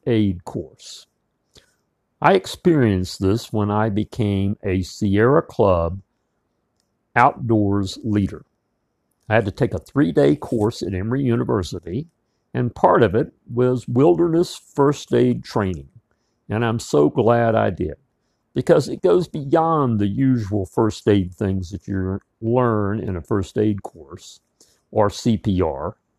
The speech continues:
By the way, I had to do my C P R there also. But I learned how to do splints. I learned how to take care of infections. I learned how to do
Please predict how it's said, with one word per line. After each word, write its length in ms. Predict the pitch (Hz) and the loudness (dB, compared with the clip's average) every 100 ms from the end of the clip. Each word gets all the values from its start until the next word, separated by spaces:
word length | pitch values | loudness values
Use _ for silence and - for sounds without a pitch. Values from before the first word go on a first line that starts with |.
| _ | _
By 140 | 95 85 | -4 -2
the 80 | 80 | -2
way, 180 | 82 | -2
I 40 | 87 | -2
had 180 | 95 80 | -4 -6
to 100 | 76 - _ _ _ - | -10 -14 _ _ _ -2
do 100 | 107 | 0
my 120 | 92 | 0
C 220 | - 110 | -2 -2
P 180 | 107 104 | 0 4
R 240 | 104 104 | 6 4
there 200 | 104 104 | 4 2
also. 640 | 110 113 90 - 90 151 - _ _ _ _ _ - | 4 2 0 -4 -4 -4 -8 _ _ _ _ _ 0
But 120 | 143 | 2
I 60 | |
learned 300 | 143 147 143 | 2 0 0
how 120 | 135 120 | 2 2
to 80 | |
do 220 | 104 98 85 | 0 -2 -6
splints. 920 | - - 156 151 147 - - - - | -10 -6 0 0 0 -8 -18 -16 -10
I 100 | 90 | -8
learned 240 | 92 90 | -6 -6
how 120 | 98 | -6
to 140 | 82 78 | -6 -8
take 200 | - 92 | -8 -10
care 200 | - 95 | -6 -6
of 100 | 85 | -6
infections. 840 | 78 78 - 135 - 143 123 113 - | -8 -8 -2 -2 -4 -8 -6 -6 -6
I 120 | 95 | -6
learned 320 | 95 92 87 | -6 -6 -6
how 140 | 87 85 | -6 -6
to 240 | 80 78 - _ _ | -6 -10 -14 _ _
do 120 | - | -16